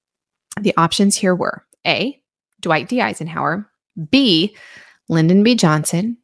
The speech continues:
C, Richard Nixon, or D, Gerald Ford? You might be surprised by this one because this was actually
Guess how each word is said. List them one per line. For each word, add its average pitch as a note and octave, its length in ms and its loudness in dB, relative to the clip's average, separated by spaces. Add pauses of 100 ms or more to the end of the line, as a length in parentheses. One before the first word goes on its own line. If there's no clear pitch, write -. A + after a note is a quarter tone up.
(200)
C, A3+ 600 -2 (140)
Richard F3+ 360 -4
Nixon, A#3+ 520 0
or F#3 200 -2
D, A3+ 600 2 (360)
Gerald F3 440 2
Ford? F#3 460 -2 (220)
You A3+ 80 0
might A#3 180 0
be A4 80 0
surprised A4 500 -4
by D4 100 2
this G3 200 -2
one D#3+ 140 -6
because F#3+ 600 -4
this A3 320 -10
was F#4+ 160 -6
actually G3+ 500 -4